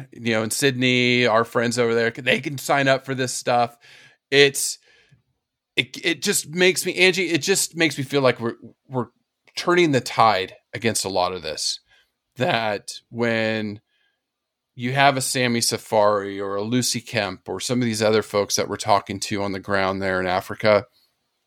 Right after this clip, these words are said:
Nkulu Fom and the folks you talk to in South America, it, it gives me a lot of hope that as much as the pressures wildlife are feeling,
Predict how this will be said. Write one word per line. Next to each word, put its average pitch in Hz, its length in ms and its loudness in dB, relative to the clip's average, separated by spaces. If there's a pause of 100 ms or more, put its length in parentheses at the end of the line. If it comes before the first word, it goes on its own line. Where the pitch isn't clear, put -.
(540)
Nkulu 120 420 0
Fom 107 560 6
and 98 180 -4 (440)
the 135 80 -8
folks 127 300 2
you 123 100 0
talk 117 300 2
to 107 180 -2
in 101 80 -4
South 104 260 2
America, 113 840 2
it, - 200 -10 (720)
it 135 140 -6
gives 156 180 2
me 147 80 4
a 127 60 6
lot 110 240 6
of 101 60 -2
hope 101 400 2
that 95 500 -2 (640)
as 120 140 -6
much 185 200 4
as 170 100 -6
the 139 100 -2
pressures 120 440 0
wildlife 104 460 2
are 98 60 -8
feeling, 151 580 -2